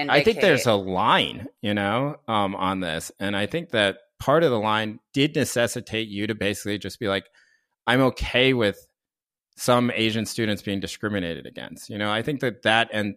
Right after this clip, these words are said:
Speaker 1: like, in terms of, like, the intra-Asian American discourse, that that was where we ended up. And I think it's really fucked up, you know, like, I just think it's, like, kind of sad, um, that people felt that way. And that it indicates to me, at least, a lack of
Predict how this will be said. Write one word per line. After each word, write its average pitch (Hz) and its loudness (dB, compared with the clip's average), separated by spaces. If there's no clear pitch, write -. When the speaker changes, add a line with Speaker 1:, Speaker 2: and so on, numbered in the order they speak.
Speaker 1:
like, 98 -4
in 104 -4
terms 120 -4
of, 95 -4
like, 92 -6
the 87 -10
intra-Asian 98 -4
American 90 -6
discourse, 101 -4
that 98 -16
that 90 -2
was 90 -8
where 95 -10
we 85 -8
ended 82 -8
up. 87 -2
And 117 0
I 156 2
think 190 -2
it's 120 -4
really 113 2
fucked - -4
up, 76 -4
you 92 -6
know, 90 -4
like, 87 -8
I 90 -6
just 95 -12
think 92 -16
it's, 78 -14
like, 78 -12
kind 85 -8
of - -14
sad, 60 -8
um, 80 -2
that 78 -6
people 87 -8
felt 80 -4
that 73 -6
way. 73 -8
And 90 -4
that 82 -4
it 95 -6
indicates 120 -2
to 90 -10
me, 104 -2
at 87 -4
least, 82 -6
a 85 -8
lack 98 0
of 90 -4